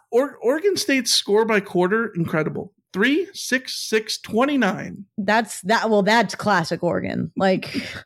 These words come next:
Speaker 2: <laughs> this ain't your Chip Kelly Oregon, but, uh, or, or Mike Bellotti Oregon,
Speaker 1: Yeah.
Speaker 2: but, like, it feels <laughs> like it when they do stuff like that.
Speaker 1: Right. Irvine
Speaker 2: Yeah.
Speaker 1: Cattle Ranch in the chat says, "How many perfect days this year? Any?"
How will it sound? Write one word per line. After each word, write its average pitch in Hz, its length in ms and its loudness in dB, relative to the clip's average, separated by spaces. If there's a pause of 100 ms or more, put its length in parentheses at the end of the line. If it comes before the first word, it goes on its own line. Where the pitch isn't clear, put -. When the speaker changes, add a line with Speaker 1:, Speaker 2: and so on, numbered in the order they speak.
(140)
Speaker 2:
<laughs> - 200 -16
this 262 180 2
ain't 285 160 2
your 262 100 4
Chip 247 260 0
Kelly 226 300 4
Oregon, 190 400 4
but, 180 260 0
uh, 190 280 4 (480)
or, 190 280 2
or 202 200 2
Mike 202 280 2
Bellotti 196 400 4
Oregon, 185 220 6
Speaker 1:
Yeah. - 40 4
Speaker 2:
but, 196 180 4
like, 226 180 4
it 285 180 2
feels 294 340 4
<laughs> - 20 2
like 220 240 2
it 202 100 2
when 190 160 2
they 196 140 2
do 196 120 0
stuff 175 280 -2
like 165 180 0
that. 165 280 0 (180)
Speaker 1:
Right. 151 260 0 (160)
Irvine 202 300 4
Speaker 2:
Yeah. 196 80 0
Speaker 1:
Cattle 185 260 4
Ranch 170 300 0
in 165 80 -4
the 160 60 -2
chat 156 260 -2
says, 156 160 -8
"How 151 80 0
many 156 120 0
perfect 151 320 -4
days 151 260 -2
this 147 140 -8
year? - 200 -2
Any?" 214 340 2